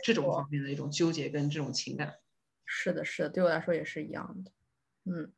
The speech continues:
Speaker 1: My God, Maddie, that's some
Speaker 2: Yeah,
Speaker 1: deep
Speaker 2: I love
Speaker 1: shit.
Speaker 2: it. 对啊。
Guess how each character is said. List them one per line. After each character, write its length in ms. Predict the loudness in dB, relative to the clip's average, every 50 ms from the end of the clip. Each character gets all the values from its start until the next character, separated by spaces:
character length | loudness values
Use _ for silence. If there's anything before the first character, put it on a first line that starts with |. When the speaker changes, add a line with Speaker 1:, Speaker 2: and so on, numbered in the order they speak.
| _ _ -16 -16 -16 -20 _ _ _ _ 4
Speaker 1:
My 320 | 4 6 6 6 2 4
God, 380 | 6 10 12 12 12 10 10 6
Maddie, 500 | 6 4 4 4 4 2 0 0 -2 -6 -10 -18 _ _ _ _
that's 140 | 2 4 4
some 160 | 6 4 6
Speaker 2:
Yeah, 100 | 8 8
Speaker 1:
deep 140 | 6 6 4
Speaker 2:
I 20 |
love 300 | 2 4 6 6 6 6
Speaker 1:
shit. 20 | 4
Speaker 2:
it. 20 | 0 -2 -2 -4 -6 -6 -6 -6 -8 -8 -10 -12 -14 -14 -14 -14 -6 -2
对 180 | -2 0 2
啊。 420 | 4 4 4 4 4 4 2 0